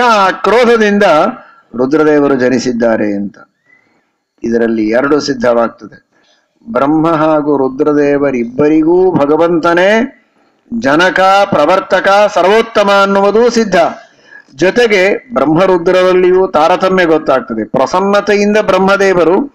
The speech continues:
ಕ್ರೋಧದಿಂದ ರುದ್ರದೇವರು. ಅಂದ್ರೆ ಪ್ರಸನ್ನತೆ, ಕ್ರೋಧ ಇವೆರಡರಲ್ಲಿ ಯಾವುದು ದೊಡ್ಡದು? ಪ್ರಸನ್ನತೆ ತಾನೆ. ಹಾಗಾದ್ರೆ ಆ ಪ್ರಸನ್ನತೆಯಿಂದ ಹುಟ್ಟಿದ ಬ್ರಹ್ಮದೇವರೇ ಜೀವೋತ್ತಮರು.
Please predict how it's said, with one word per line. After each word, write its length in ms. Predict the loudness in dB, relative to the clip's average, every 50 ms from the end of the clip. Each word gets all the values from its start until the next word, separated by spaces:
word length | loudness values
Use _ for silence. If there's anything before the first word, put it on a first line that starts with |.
| _ _ _ _ _ _ _ -6 -2
ಕ್ರೋಧದಿಂದ 560 | 0 2 2 2 2 2 2 2 2 2 2
ರುದ್ರದೇವರು. 800 | 2 2 2 2 0 0 2 2 2 2 2 2 2 2 2
ಅಂದ್ರೆ 300 | 2 2 2 0 0 0
ಪ್ರಸನ್ನತೆ, 800 | -2 -2 -2 -2 0 0 0 0 0 0 0 0 0 0 0 0
ಕ್ರೋಧ 240 | 0 0 0 0 0
ಇವೆರಡರಲ್ಲಿ 680 | 0 0 0 2 0 2 0 2 0 0 0 0 2 2
ಯಾವುದು 360 | 2 2 2 0 0 0 0
ದೊಡ್ಡದು? 420 | -2 -2 0 -2 -2 -2 -2 -4 -4 -8 _ _ _ _ _ _ _ _ _
ಪ್ರಸನ್ನತೆ 560 | -8 -6 -4 -2 -2 0 0 -2 -2 -2 -2
ತಾನೆ. 240 | -2 -2 -2 -2 -4 -6 -10 _ _ _ _ _ _ _ _ _ _
ಹಾಗಾದ್ರೆ 440 | -4 -2 0 0 2 0 2 2 2
ಆ 220 | 2 2 2 2
ಪ್ರಸನ್ನತೆಯಿಂದ 920 | 0 0 -2 -2 -2 0 0 0 2 2 0 2 2 2 0 2 0 0 0
ಹುಟ್ಟಿದ 400 | 0 0 0 -2 -2 -4 -2 -2 -2
ಬ್ರಹ್ಮದೇವರೇ 840 | -2 -2 -2 0 0 0 0 0 0 0 2 2 2 2 0 0
ಜೀವೋತ್ತಮರು. 920 | 0 0 0 2 2 2 0 -2 -2 -2 0 0 2 0 0 -2 -2 -6